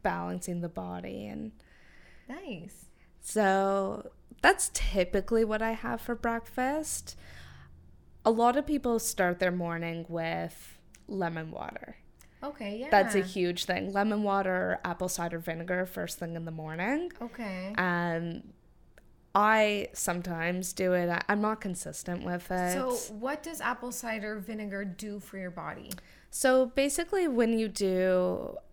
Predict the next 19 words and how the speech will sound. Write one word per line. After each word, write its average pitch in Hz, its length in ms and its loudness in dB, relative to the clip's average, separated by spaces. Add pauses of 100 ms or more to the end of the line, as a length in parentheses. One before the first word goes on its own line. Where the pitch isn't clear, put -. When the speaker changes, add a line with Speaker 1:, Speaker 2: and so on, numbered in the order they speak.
Speaker 1:
apple 208 240 4
cider 202 260 0
vinegar 185 440 0
or 247 380 4
lemon, 180 440 0
they 214 80 0
basically 226 480 0
Speaker 2:
Mm-hmm. 190 60 -2
Speaker 1:
do 185 140 0
the 175 120 -6
same 175 320 -4
thing. 175 520 -4 (800)
So 214 320 4
our 247 160 8
bodies 185 640 4 (100)
naturally 180 1300 0 (220)
thrive 180 440 2
in 185 140 0
an 180 160 0